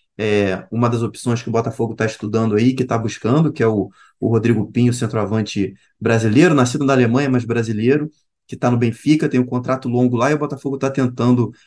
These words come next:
é, o empréstimo dele, jogador de trinta e um anos, pra ser, é, essa sombra do Tiquinho, né, pra ser uma concorrência forte, até pra subir o nível ainda mais do Tiquinho, que já deu uma resposta muito boa com a camisa do Botafogo nessa,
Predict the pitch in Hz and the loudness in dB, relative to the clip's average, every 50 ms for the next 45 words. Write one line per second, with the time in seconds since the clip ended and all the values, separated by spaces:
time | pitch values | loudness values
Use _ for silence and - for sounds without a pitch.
0 | _ _ - 113 117 117 123 123 120 127 117 117 117 120 - 123 113 107 107 110 | _ _ -2 0 2 4 2 2 2 0 0 0 0 0 -2 -4 -4 -2 -2 0
1 | 110 123 123 123 123 123 - _ _ _ - 113 113 110 117 120 113 117 - 139 | 2 2 2 2 0 -4 -8 _ _ _ -6 -4 -2 -2 -2 -4 -6 -4 -6 -6
2 | 135 127 147 131 123 113 117 123 131 127 - - 139 135 127 123 - - 127 127 | -4 0 2 2 2 2 2 2 0 0 -2 -4 -2 -2 -2 -2 -2 2 2 4
3 | 123 107 - - _ _ _ _ 104 110 101 101 98 92 87 - _ _ _ _ | 4 2 -2 -8 _ _ _ _ -4 -2 0 0 0 -2 -4 -8 _ _ _ _
4 | _ _ _ - 110 - - 123 - - - 160 165 143 123 127 117 110 - - | _ _ _ -8 -6 -4 -4 -6 -2 0 2 4 4 6 4 2 0 -2 -6 -8
5 | 104 - 151 156 139 127 120 113 117 131 123 - - 135 139 131 127 139 135 127 | -4 0 0 2 2 2 0 0 0 -2 -4 -2 -2 -4 -4 -4 -4 -4 -6 -2
6 | - 131 120 120 131 127 - 127 127 - - 120 131 135 135 - - - - _ | -2 0 2 2 0 0 -2 -6 -8 -6 -2 0 0 0 -2 -4 -12 -18 -20 _
7 | _ _ _ _ - 147 - - - - 151 156 - - 131 123 127 135 131 123 | _ _ _ _ -6 -4 -2 -4 -2 -2 -2 -2 0 -2 2 4 4 6 6 6
8 | 120 127 123 123 120 113 101 - 110 113 120 120 123 110 104 113 117 113 117 120 | 6 4 4 4 2 0 0 0 -2 0 0 0 0 0 0 0 -2 -2 -4 -8
9 | 113 - - - - 120 113 117 117 120 120 - _ _ _ - 120 110 117 104 | -10 -12 -16 -10 -4 -2 0 0 0 -2 -6 -12 _ _ _ -4 0 0 0 0
10 | 110 117 120 120 120 120 - 123 117 117 - 113 123 123 131 120 113 113 113 110 | 2 2 2 2 0 0 0 -2 -2 -2 -2 -6 -4 -4 -4 -4 -2 0 0 0
11 | 101 - - _ _ _ _ _ _ _ 127 120 120 117 120 117 117 104 120 120 | -2 -4 -10 _ _ _ _ _ _ _ -2 0 2 0 0 0 -2 -2 -2 -2
12 | 120 123 - - 120 113 117 113 113 117 - - 117 107 95 - - | -2 -4 -4 -4 -2 -2 0 -2 -2 -2 -2 -2 -2 -2 -2 -4 -8